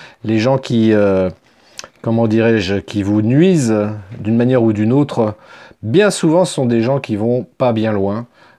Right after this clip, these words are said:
Voilà, parce qu'en réalité, il s'avère que ce sont des gens qui sont jaloux, égoïstes, euh, voilà, qui sont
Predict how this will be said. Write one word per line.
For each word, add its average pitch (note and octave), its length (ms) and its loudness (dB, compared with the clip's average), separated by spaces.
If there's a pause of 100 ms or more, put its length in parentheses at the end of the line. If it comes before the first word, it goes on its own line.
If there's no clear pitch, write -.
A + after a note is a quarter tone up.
Voilà, F2 140 -8
parce F#2+ 180 -8
qu'en F2+ 220 -8
réalité, F2+ 400 -4
il A2 60 0
s'avère A#2 560 0
que - 60 -20
ce - 60 -16
sont G#2 100 -12
des F#2 120 -6
gens G2 120 -6
qui F#2+ 100 -14
sont F2+ 160 -10
jaloux, G#2 460 -2
égoïstes, G2+ 720 -4
euh, F2 480 -6 (400)
voilà, - 180 -10
qui - 100 -20
sont E2 200 -12